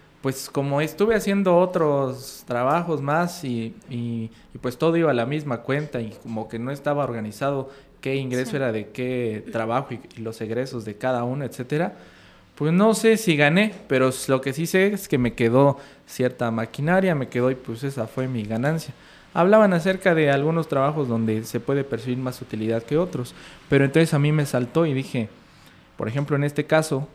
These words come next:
Speaker 1: que se realizan diferentes tipos de servicios, es muy importante, este, administrarlos cada uno de manera independiente, porque muchas veces,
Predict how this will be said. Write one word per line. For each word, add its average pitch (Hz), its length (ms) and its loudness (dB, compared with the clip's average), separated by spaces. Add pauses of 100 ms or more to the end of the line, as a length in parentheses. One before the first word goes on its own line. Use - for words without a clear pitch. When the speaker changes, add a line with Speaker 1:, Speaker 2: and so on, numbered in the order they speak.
(100)
Speaker 1:
que 113 140 0
se 120 180 -4
realizan 127 380 0
diferentes 123 480 -2
tipos 135 260 -2
de 131 100 -2
servicios, 147 540 -4 (320)
es 147 120 0
muy 175 180 4
importante, 175 760 0 (180)
este, 123 340 -4
administrarlos 123 720 0
cada 139 240 0
uno 139 240 0
de 131 80 0
manera 107 320 0
independiente, 131 720 0 (400)
porque 151 220 4
muchas 180 360 2
veces, 165 480 0